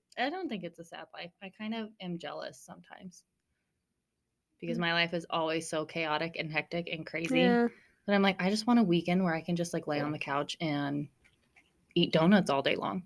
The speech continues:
Speaker 2: Mm-hmm.
Speaker 1: Something's happening in your hallway.
Speaker 2: Yeah, we won't talk about it.
Speaker 1: Why are they loud? Do you want me to go regulate some shit?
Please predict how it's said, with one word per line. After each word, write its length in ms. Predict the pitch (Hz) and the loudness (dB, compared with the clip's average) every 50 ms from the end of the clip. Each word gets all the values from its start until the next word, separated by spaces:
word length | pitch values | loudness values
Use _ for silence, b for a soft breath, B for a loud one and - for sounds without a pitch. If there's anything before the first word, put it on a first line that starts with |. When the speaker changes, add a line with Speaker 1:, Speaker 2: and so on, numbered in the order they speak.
| _ - | _ 6
Speaker 2:
Mm-hmm. 420 | 226 226 220 214 - 262 247 247 - - _ _ _ _ _ _ _ _ _ _ _ _ _ _ _ _ - - - - | 6 6 6 6 4 4 4 4 2 0 _ _ _ _ _ _ _ _ _ _ _ _ _ _ _ _ 0 0 0 2
Speaker 1:
Something's 280 | 175 175 233 240 214 | 2 4 4 4 4
happening 300 | 214 165 165 - 208 185 | 4 2 2 4 4 4
in 140 | 175 160 156 | 4 4 2
your 100 | 143 139 | 0 -2
hallway. 480 | 139 139 143 160 165 - 151 151 - _ _ _ - | -2 -2 0 0 0 0 -4 -6 -8 _ _ _ 2
Speaker 2:
Yeah, 340 | - 214 214 214 214 208 208 196 - _ _ _ _ _ - | 4 6 8 8 8 6 4 2 -2 _ _ _ _ _ 0
we 80 | 208 190 | 2 4
won't 200 | 180 170 175 175 | 4 4 2 0
talk 180 | - 170 160 - | -2 -4 -4 -4
about 240 | - 165 165 160 160 | -4 -2 -2 0 0
it. 140 | 160 165 - - | -2 -2 -4 -2
Speaker 1:
Why 180 | - 175 175 185 | 2 4 4 6
are 20 | |
they 120 | 202 214 196 | 6 6 4
loud? 420 | 165 143 156 165 170 165 170 - _ _ _ _ _ _ _ _ _ _ _ _ _ _ _ _ _ _ _ _ _ _ _ _ _ _ _ _ _ _ _ - - 220 | 4 2 0 0 0 -2 -4 -6 _ _ _ _ _ _ _ _ _ _ _ _ _ _ _ _ _ _ _ _ _ _ _ _ _ _ _ _ _ _ _ -12 -4 0
Do 60 | 214 165 | 2 2
you 40 | |
want 140 | 160 160 160 170 | 4 4 4 4
me 60 | 170 | 6
to 40 | 165 | 6
go 100 | 170 156 | 6 6
regulate 440 | 147 147 151 151 175 175 180 185 | 6 4 4 4 4 2 2 2
some 100 | - 190 | 2 0
shit? 260 | 180 - - 196 196 | 0 0 -2 -4 -6